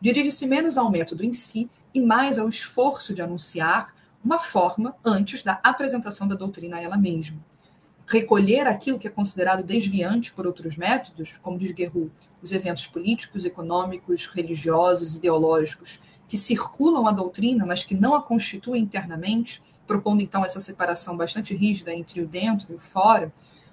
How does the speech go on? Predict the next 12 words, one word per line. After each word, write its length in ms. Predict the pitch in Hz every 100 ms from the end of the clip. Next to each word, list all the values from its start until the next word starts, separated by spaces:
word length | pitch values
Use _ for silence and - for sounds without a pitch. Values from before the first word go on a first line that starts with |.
| _ -
né, 240 | 185 196
elementos 580 | 196 202 208 220 208 -
que 100 | -
podem 320 | - 180 185
ser 460 | 196 - 180 165 - _ _ _ _ _ _ _ _ _ _
interessantes, 720 | - 240 190 - 214 - -
mas 180 | 196 185
que 80 | 196
não 120 | 180
são 240 | - 170
propriamente 720 | 180 190 180 262 190 170 -
filosóficos. 800 | - 160 160 180 233 - - -